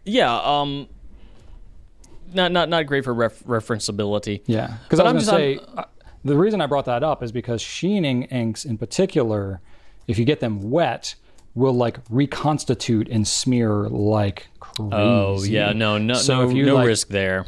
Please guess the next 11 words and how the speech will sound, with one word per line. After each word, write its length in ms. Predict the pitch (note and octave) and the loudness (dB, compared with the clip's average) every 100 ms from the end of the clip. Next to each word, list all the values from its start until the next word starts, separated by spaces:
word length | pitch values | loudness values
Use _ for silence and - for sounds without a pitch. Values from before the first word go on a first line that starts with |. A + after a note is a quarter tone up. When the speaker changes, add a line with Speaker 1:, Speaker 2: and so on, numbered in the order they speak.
| - | -4
Speaker 2:
if 160 | C3 | 0
you're 100 | C#3+ | 2
using 380 | C#3 D3 D#3+ F3 | 4 2 2 0
them 180 | D3 C#3 | 0 0
in 80 | D3 | -2
any 380 | C#3 D3+ D#3 D3 | -2 -2 0 0
referenceable 840 | B2 B2+ - C3 - B2+ B2 B2 | 0 -2 0 -2 -2 -2 -2 -2
type 200 | - B2 | 0 -2
of 80 | A#2 | -2
situation 600 | - A#2 B2 A#2 B2 A#2 | -6 -4 -2 0 0 0
where 400 | G#2+ G#2+ G#2 G2 | 2 2 0 -2